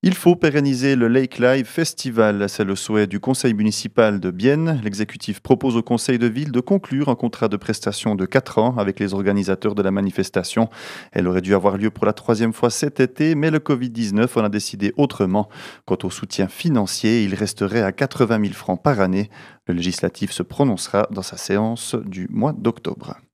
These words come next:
Ça chauffe à Villeray, les bâtiments communaux et une quarantaine de clients privés et commerciaux profitent depuis cette semaine du nouveau chauffage à distance. L'une des deux chaudières a été mise en fonction lundi par la société Villeray Énergie.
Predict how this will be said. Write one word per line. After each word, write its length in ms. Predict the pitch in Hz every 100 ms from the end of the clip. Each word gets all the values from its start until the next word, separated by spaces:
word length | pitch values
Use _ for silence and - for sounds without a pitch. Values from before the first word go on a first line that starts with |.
| _ - - - - - _
Ça 140 | - 170
chauffe 320 | - 170 -
à 60 |
Villeray, 500 | 135 143 127 131 143
les 80 | 123
bâtiments 640 | 110 117 - 107 107 104 101
communaux 560 | 123 113 110 110 104
et 40 | 95
une 100 | 92
quarantaine 440 | 123 120 - 113
de 100 | 98
clients 280 | - 113 110
privés 400 | - 117 117 110
et 60 |
commerciaux 560 | 104 165 139 - - 160
profitent 340 | - 131 -
depuis 240 | 107 101 101
cette 200 | - -
semaine 320 | 107 98 95
du 100 | 90
nouveau 240 | 98 101
chauffage 400 | 98 101 - 92
à 40 | 90
distance. 640 | 104 143 151 151 156 - 156 - - -
L'une 220 | 104 107
des 140 | 92 98
deux 100 | 117
chaudières 400 | - 117 113 104
a 60 |
été 180 | 98 101
mise 180 | 117 165
en 60 | 170
fonction 460 | - 131 - 156
lundi 380 | 139 170 123 135
par 180 | - 123
la 80 | 113
société 500 | 110 - 104 - 95
Villeray 400 | 104 101 98 98
Énergie. 520 | 123 123 92 90 104